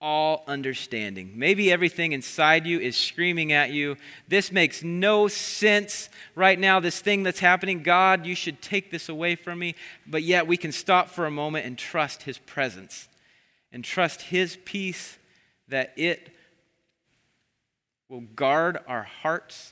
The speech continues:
and our minds. We can trust on this rock when we're with him in, in his presence. We can trust our hearts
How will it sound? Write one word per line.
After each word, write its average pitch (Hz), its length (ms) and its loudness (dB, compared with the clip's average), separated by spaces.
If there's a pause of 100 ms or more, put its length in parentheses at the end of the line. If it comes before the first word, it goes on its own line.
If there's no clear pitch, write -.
(400)
and 117 140 -10
our 110 80 -6
minds. 87 580 -10 (1200)
We 120 120 -16
can 98 160 -10
trust - 520 -6
on 123 160 -4
this 123 220 -6
rock 131 320 -2
when 117 100 -8
we're 117 140 -6
with 139 220 0
him 147 240 -8
in, 123 100 -12
in 131 200 -12
his 151 160 -6
presence. 131 460 -2
We 135 80 -6
can 117 160 -10
trust - 320 -6
our 127 100 -2
hearts - 440 -4